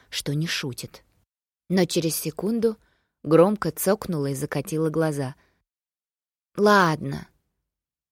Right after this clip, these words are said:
протянула Элоди. «Завтра приплыву за тобой сюда. Только не надо ждать меня с рассветом.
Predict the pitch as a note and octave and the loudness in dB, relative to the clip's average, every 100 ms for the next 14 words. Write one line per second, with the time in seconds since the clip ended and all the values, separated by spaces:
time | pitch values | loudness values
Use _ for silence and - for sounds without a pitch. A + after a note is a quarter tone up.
0 | _ E3 D3 D3 D3 C#3 - D3 C3+ C#3 | _ -8 -6 -4 -2 -4 -4 -4 -4 -6
1 | C#3 - _ _ _ _ _ _ _ _ | -8 -12 _ _ _ _ _ _ _ _
2 | _ - F3+ C4+ - F3+ - E3+ - G#3 | _ -4 2 2 2 -8 -6 -10 -2 0
3 | G#3 C4+ G#3 F3 E3 A3 - B3 G3 D3+ | 0 -2 -2 -4 0 -2 -2 -4 -4 -4
4 | D#3+ _ _ _ _ _ _ _ - F#3+ | -8 _ _ _ _ _ _ _ -2 -2
5 | - G3+ G3+ G3+ E3 D#3 D#3 D#3 - D#3 | 2 4 4 4 2 0 2 0 0 -2
6 | D#3 - F3 - D#3+ D3+ - D3+ | -2 -2 -4 -4 -4 -4 -4 -12